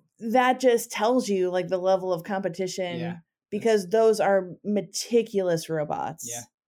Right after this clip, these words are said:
Speaker 2: That's absolutely, that's a great point.
Speaker 1: Um,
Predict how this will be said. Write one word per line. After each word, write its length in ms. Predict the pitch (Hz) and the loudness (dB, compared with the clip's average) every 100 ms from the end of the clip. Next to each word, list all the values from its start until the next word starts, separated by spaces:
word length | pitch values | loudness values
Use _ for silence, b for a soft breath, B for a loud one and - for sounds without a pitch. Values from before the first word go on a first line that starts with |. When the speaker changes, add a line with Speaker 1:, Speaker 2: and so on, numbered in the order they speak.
| _ _ | _ _
Speaker 2:
That's 180 | 117 - | -20 -18
absolutely, 560 | 117 - 127 117 117 - | -18 -18 -16 -16 -16 -18
that's 180 | 113 - | -20 -20
a 40 | |
great 260 | 101 101 - | -20 -20 -20
point. 220 | _ _ _ _ _ _ | _ _ _ _ _ _
Speaker 1:
Um, 600 | 202 190 180 175 175 170 | 0 0 -2 -6 -8 -12